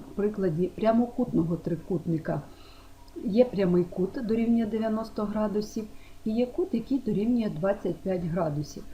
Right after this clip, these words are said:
Зовнішній кут. Зовнішній кут — це сума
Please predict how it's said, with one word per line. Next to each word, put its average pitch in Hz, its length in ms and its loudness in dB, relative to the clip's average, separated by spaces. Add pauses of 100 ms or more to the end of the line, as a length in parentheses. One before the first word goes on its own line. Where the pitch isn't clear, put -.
(280)
Зовнішній 247 600 2 (100)
кут. 180 160 0 (340)
Зовнішній 233 600 2
кут — 294 220 -2 (180)
це 202 120 -2
сума 208 720 2